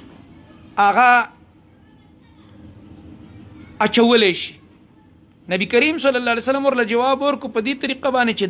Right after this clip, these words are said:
دا، دا سیز نشي اچولی. نو دې خو فایده مونږ ذکر کړه. علما هم دلته ذکر کړی، ابن حجر صاحب هم دا ویلي دي چې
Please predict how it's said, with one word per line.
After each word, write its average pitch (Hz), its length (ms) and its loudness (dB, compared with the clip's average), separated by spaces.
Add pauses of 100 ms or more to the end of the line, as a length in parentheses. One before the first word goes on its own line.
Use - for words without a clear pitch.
(120)
دا، 269 160 6
دا 226 160 0 (140)
سیز 240 260 -6
نشي 233 220 0
اچولی. 147 420 -4 (300)
نو 165 60 -10
دې 208 180 -6
خو 190 60 -12
فایده 196 240 -2
مونږ 220 220 -2
ذکر 247 200 -2
کړه. - 180 -8 (680)
علما 175 220 2
هم 220 120 -2
دلته 214 160 -4
ذکر 185 280 -4
کړی، 185 300 -2
ابن 165 80 -6 (100)
حجر 170 300 -4
صاحب 175 220 -2
هم 170 100 -6
دا 160 140 0
ویلي 160 180 -2
دي 165 120 -14 (960)
چې 165 120 0